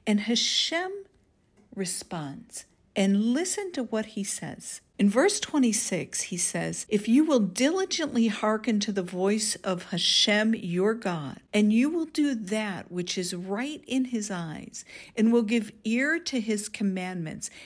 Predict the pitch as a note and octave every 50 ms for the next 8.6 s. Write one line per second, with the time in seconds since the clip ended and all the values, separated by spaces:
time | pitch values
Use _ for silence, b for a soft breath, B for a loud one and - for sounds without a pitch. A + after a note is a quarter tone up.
0 | B B - G#3 G#3 G#3 - - C#4 D4 E4+ F4 - - _ - G#3+ A3+ A#3 B3+
1 | C#4 C4+ A#3+ A#3 A#3+ A3+ A3+ - - - - - G#3 G3 G3 G3 - - - -
2 | D#3+ D#3+ - - - B B B B B B B G#3 G#3+ A3+ A#3 A#3 A#3 A#3 A3
3 | A3+ - - A#3 - - G3+ G3+ A3 A3+ A#3+ A#3+ D4 E4 F4 F#4+ F#4 - - -
4 | - A#3+ A3 G3+ G3+ A3+ F#3 F#3 G#3 G#3 F#3+ F#3 F#3 G#3 A3 A3+ A#3 A3 A3 -
5 | - - - - - - - B B B B B F#3 F3+ F#3 G3 G#3+ A#3 C4 D#4
6 | E4+ F4+ E4 - - - A#3 G#3+ G3+ G#3 F#3+ F3+ F3+ F#3 F#3+ - - F#3 F3+ F3+
7 | F3+ F3+ F3+ F#3+ A3 B3 A3 E3 - - _ _ _ - F#3+ F3+ - - - -
8 | - G#3+ G#3 G#3 G3+ F#3+ F3 E3 D3+ C#3+ E3+ F3